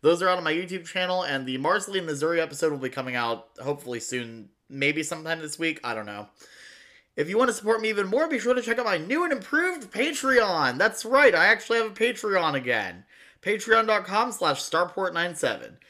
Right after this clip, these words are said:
Just a dollar a month gets you early access to new episodes of this podcast one day early, and new videos at least one week early.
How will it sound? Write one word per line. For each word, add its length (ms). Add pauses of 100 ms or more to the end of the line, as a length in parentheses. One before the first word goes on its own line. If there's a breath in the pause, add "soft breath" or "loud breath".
(240 soft breath)
Just 240
a 60
dollar 260
a 60
month 240
gets 160
you 100
early 260
access 380
to 80
new 140
episodes 380
of 60
this 140
podcast 640
one 460
day 240
early, 580 (280 loud breath)
and 180
new 220
videos 480
at 120
least 280
one 260
week 220
early. 400